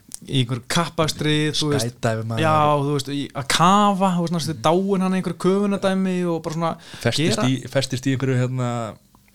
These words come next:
Speaker 2: einhverju skipbraki eða eitthvað, maður.
Speaker 1: Já,
Speaker 2: Bara,
Speaker 1: þú veist,
Speaker 2: já.
Speaker 1: alltaf að gera eitthvað svona, uh, hættulega hluti og ég hugsa bara, þessi gæi er ekki hræddur við neitt, hann er bara, þú veist, hann er bara alveg með þetta, sko. En, þú veist, hann er bara skíthræddur þegar hann er að berjast, sko.
Speaker 2: Já.
Speaker 1: Þú veist, mér finnst það magna, sko. Þú veist, hann er bara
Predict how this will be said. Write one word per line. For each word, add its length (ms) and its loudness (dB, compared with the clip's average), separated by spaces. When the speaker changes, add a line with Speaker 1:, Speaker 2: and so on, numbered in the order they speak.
Speaker 2:
einhverju 220 -4
skipbraki 760 -2
eða 160 -4
eitthvað, 160 -8
maður. 160 -6
Speaker 1:
Já, 160 2
Speaker 2:
Bara, 160 -2
Speaker 1:
þú 80 -6
veist, 80 -6
Speaker 2:
já. 120 -8
Speaker 1:
alltaf 240 -4
að 40 -10
gera 180 0
eitthvað 160 -4
svona, 260 0
uh, 560 -10
hættulega 480 -2
hluti 240 -4
og 100 -8
ég 140 -8
hugsa 180 -2
bara, 140 -2
þessi 160 -2
gæi 160 -2
er 80 0
ekki 160 -4
hræddur 240 -2
við 80 0
neitt, 260 -6
hann 140 -2
er 40 -4
bara, 280 -2
þú 800 -20
veist, 120 0
hann 80 2
er 40 0
bara 160 6
alveg 100 4
með 140 6
þetta, 160 -6
sko. 300 -16
En, 320 0
þú 100 -6
veist, 100 -2
hann 200 2
er 120 2
bara 240 -6
skíthræddur 560 -4
þegar 160 -4
hann 80 -2
er 80 -2
að 80 -8
berjast, 240 -6
sko. 100 -20
Speaker 2:
Já. 80 -4
Speaker 1:
Þú 80 2
veist, 180 -6
mér 220 2
finnst 160 -2
það 80 -2
magna, 340 -6
sko. 160 -12
Þú 60 -8
veist, 80 -4
hann 80 2
er 80 -4
bara 100 -2